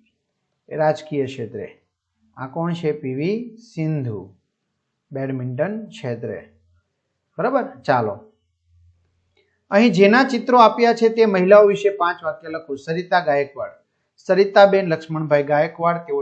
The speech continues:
ચારસો મીટર હર્ડલ્સમાં ગોલ્ડ મેડલ જીતનાર મહિલા છે. તેઓ ડાંગ જિલ્લાના વતની છે, જેઓ ડાંગ એક્સપ્રેસ તરીકે પ્રસિદ્ધ થાય છે. ભાવિના પટેલ,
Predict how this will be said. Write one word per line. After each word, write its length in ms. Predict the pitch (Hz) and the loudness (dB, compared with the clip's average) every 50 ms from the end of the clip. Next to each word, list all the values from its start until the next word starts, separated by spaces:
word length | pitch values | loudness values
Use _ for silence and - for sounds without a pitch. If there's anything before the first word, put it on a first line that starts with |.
| 139 - - | -6 -4 -2
ચારસો 320 | 156 165 170 - - 214 | -2 -2 -2 -4 -6 -6
મીટર 380 | 196 175 156 - - 156 147 135 131 - _ _ _ _ _ _ - | -6 -6 -8 -8 -4 -4 -4 -4 -6 -14 _ _ _ _ _ _ -4
હર્ડલ્સમાં 560 | 147 160 170 196 208 214 - - 180 170 160 | -2 2 4 4 4 4 2 -2 -4 -4 -2
ગોલ્ડ 240 | 143 151 156 165 165 165 | 0 0 0 0 0 -2
મેડલ 280 | 165 165 175 175 175 - | 0 0 0 0 0 -2
જીતનાર 340 | 165 170 170 175 170 170 165 | -6 -6 -6 -6 -6 -4 -4
મહિલા 340 | 156 151 156 160 165 170 170 170 170 | -4 -4 -4 -2 0 -2 -2 -2 -6
છે. 80 | 170 | -14
તેઓ 240 | 165 - 151 147 147 139 | -12 -6 -4 -4 -4 -2
ડાંગ 240 | - 143 147 151 151 147 | -2 -4 -4 -4 -8 -16
જિલ્લાના 320 | 143 143 143 143 143 135 127 123 | -12 -12 -12 -10 -10 -14 -16 -16
વતની 280 | 131 _ 160 170 175 | -20 _ -10 -10 -10
છે, 220 | 170 170 180 180 180 185 185 - _ _ _ _ _ _ _ | -8 -6 -4 -4 -4 -6 -8 -16 _ _ _ _ _ _ _
જેઓ 140 | - 139 139 | -4 -4 -4
ડાંગ 400 | 135 139 151 160 175 185 175 175 | 0 0 0 0 0 -2 -6 -8
એક્સપ્રેસ 480 | 143 143 - - - - 180 170 175 - | -12 -12 -12 -16 -6 -4 -4 -4 -4 -6
તરીકે 260 | 156 143 143 139 - | -6 -6 -4 -2 -2
પ્રસિદ્ધ 480 | 208 - - 170 - - 165 139 - _ _ _ _ _ _ _ _ _ _ | -4 -2 -4 -10 -8 -8 -12 -12 -12 _ _ _ _ _ _ _ _ _ _
થાય 180 | - 127 120 120 | -6 -6 -6 -6
છે. 240 | 117 - 117 101 110 _ _ _ _ _ _ _ _ _ _ _ _ _ _ _ _ | -8 -12 -18 -18 -18 _ _ _ _ _ _ _ _ _ _ _ _ _ _ _ _
ભાવિના 380 | - 143 175 196 220 220 233 233 | 0 4 4 4 4 4 2 2
પટેલ, 380 | 226 220 202 208 214 214 202 | 2 0 0 2 2 2 2